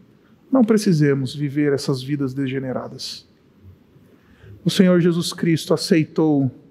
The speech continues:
a tragédia. Ah, e se teve alguém que viveu de maneira trágica, que experimentou a tragédia no seu ápice,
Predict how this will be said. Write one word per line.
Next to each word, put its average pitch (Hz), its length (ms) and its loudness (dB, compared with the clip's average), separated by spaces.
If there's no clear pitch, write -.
a 185 100 4
tragédia. 147 760 0
Ah, 240 240 4
e 214 120 6
se 214 160 0
teve 196 280 2
alguém 170 540 2
que - 140 2
viveu 175 540 4
de 165 120 -4
maneira 170 360 2
trágica, 135 760 -10
que - 140 4
experimentou 185 840 4
a 180 60 2
tragédia 170 880 0
no 165 160 0
seu 160 320 0
ápice, - 580 -6